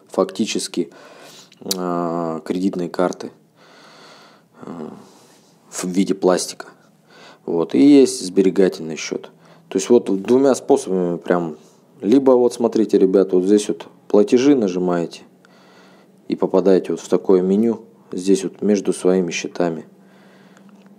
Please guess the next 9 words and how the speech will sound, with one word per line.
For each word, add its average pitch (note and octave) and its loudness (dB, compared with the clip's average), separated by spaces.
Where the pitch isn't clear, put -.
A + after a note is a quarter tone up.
И A#2 -4
все C#3+ 2
получается, F#2 0
вот F2 -2
моя, F#2 -4
моя F#2 -4
виртуальная A2 2
карта, - -4
вот E2+ -4